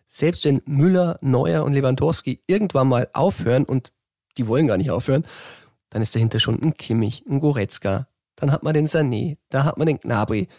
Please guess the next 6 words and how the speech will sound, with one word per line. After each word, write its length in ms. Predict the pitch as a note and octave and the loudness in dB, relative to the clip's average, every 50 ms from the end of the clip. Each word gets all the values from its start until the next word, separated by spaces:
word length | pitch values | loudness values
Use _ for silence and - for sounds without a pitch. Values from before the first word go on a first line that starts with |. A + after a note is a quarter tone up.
| _ _ _ _ _ _ _ _ _ _ _ | _ _ _ _ _ _ _ _ _ _ _
der 120 | - A#2+ A#2 | -2 -2 0
verlängern 440 | - A#2 A2 A2 G#2 G#2 G2 F#2 | 0 0 0 2 2 2 2 2
soll. 280 | F#2 - G2 F2+ - - - _ _ _ _ _ _ _ _ _ _ | 0 0 -2 -2 -2 -4 -8 _ _ _ _ _ _ _ _ _ _
Also, 460 | - G2 F#2 A2+ A#2 F#2 F2+ F2+ A#2 A#2 - _ _ _ _ _ _ _ _ _ _ _ | -6 -4 -4 -2 -2 -2 -4 -4 -6 -8 -14 _ _ _ _ _ _ _ _ _ _ _
die 100 | - - | -14 -8
Dominanz, 840 | - - A#2 A2+ G2 F2 F2 - - B2+ D3+ D#3 - - - - | -4 -4 -2 -2 -2 -2 -4 -4 -4 -4 -4 -4 -4 -6 -6 -10